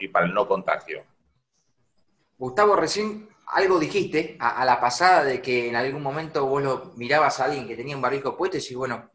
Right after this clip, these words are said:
Speaker 2: qué raro, ahora es mu-, es normal, ya es normal, si es el que no tiene ese problema". Eh, ¿te lo imaginaste como, como médico en algún momento? Decir, "Bueno,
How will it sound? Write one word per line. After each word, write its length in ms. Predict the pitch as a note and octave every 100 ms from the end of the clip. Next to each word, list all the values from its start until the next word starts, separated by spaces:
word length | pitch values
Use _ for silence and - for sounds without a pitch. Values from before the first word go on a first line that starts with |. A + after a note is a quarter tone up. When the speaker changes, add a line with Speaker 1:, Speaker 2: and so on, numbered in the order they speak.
| _
Speaker 2:
qué 120 | A#2
raro, 360 | A#2 D3+ D#3+ E3+
ahora 320 | A#2 A#2+ D3
es 140 | C3 B2
mu-, 260 | C#3+ -
es 140 | A2+ A#2+
normal, 500 | B2+ D#3 D3+ C#3+ C#3
ya 140 | -
es 160 | A#2 A#2
normal, 380 | A2+ B2+ D3 -
si 140 | A#2+
es 80 | A2+
el 100 | A#2
que 80 | B2+
no 160 | D#3+
tiene 260 | E3 F#3 D3
ese 160 | C3+ B2
problema". 540 | B2+ C#3 C#3+ C#3+ E3 - - - _ -
Eh, 540 | C#3 C#3 C#3 C3 - _ _ _
¿te 120 | - D#3
lo 80 |
imaginaste 760 | E3 E3+ - - G3+ C#4 - A#3+
como, 500 | - C#3+ C3+ B2+ A#2+
como 580 | - B2 B2 A#2 A2+ A2+
médico 420 | C3+ A#3+ D#4+ -
en 60 | B2+
algún 280 | B2+ E3 F3+
momento? 320 | C#3+ G3+ F#3+
Decir, 200 | - D3+
"Bueno, 240 | D3+ B2+